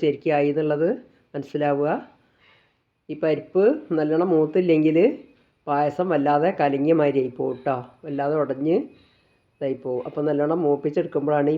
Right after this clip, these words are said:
പായസത്തിന് ടേസ്റ്റ് കൂടുക. ഈ പരിപ്പ് ഇപ്പം നല്ലോണം മൂത്ത് വന്നിട്ടുണ്ട്.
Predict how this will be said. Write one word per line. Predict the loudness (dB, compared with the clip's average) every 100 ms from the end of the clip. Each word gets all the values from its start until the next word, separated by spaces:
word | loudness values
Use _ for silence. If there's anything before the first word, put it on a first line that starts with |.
| -2
പായസത്തിന് | -4 -4 -6 -4 -4 0
ടേസ്റ്റ് | 0 0 -4 -6 -4
കൂടുക. | -6 -6 -8 -14 -20 _ _ -14
ഈ | -4
പരിപ്പ് | -2 0 -2
ഇപ്പം | 2 4
നല്ലോണം | 4 2 4 2
മൂത്ത് | 2 2
വന്നിട്ടുണ്ട്. | 2 0 0 2